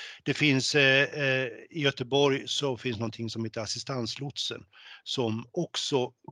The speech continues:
kan, kan ge råd. Men i stort sett så saknas det en kanal för människor att allmänt kunna få, få bra råd.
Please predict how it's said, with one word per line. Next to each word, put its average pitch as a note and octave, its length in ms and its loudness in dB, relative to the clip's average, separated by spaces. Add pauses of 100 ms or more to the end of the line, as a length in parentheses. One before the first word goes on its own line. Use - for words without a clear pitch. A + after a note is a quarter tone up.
kan, A#2 360 -4 (160)
kan A#2+ 260 -4
ge A2 200 -6
råd. A#2+ 240 -14 (300)
Men D3+ 240 4
i F3+ 100 -4
stort G3+ 360 -2
sett - 180 -2
så D#3 120 -6
saknas G3+ 760 0
det C3+ 280 0 (320)
en D#3 180 -6
kanal D#3+ 580 2
för B2+ 120 -8
människor B2 480 -2
att A#2 220 -10 (340)
allmänt B2 720 2 (360)
kunna G#2+ 280 -2
få, A#2+ 300 -6 (180)
få C3+ 480 -6 (580)
bra A2+ 320 -8
råd. A2 300 -14